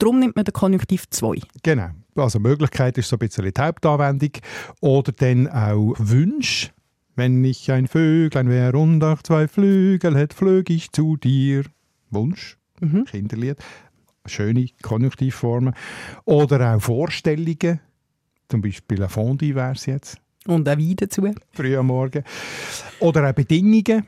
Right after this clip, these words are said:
Speaker 2: Bedingungen, die müssen erfüllt sein.
Speaker 1: Du meinst so Wenn-Sätzli?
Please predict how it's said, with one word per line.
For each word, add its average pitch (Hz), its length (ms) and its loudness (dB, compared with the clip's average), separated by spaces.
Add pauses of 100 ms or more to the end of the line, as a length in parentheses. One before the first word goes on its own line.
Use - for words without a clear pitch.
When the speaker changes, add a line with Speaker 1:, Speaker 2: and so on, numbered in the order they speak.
(100)
Speaker 2:
Bedingungen, 147 400 2
die 143 220 0
müssen 117 280 2
erfüllt 131 520 -2
sein. 185 320 2 (160)
Speaker 1:
Du 208 100 0
meinst 202 240 0
so 180 220 2
Wenn-Sätzli? 156 640 0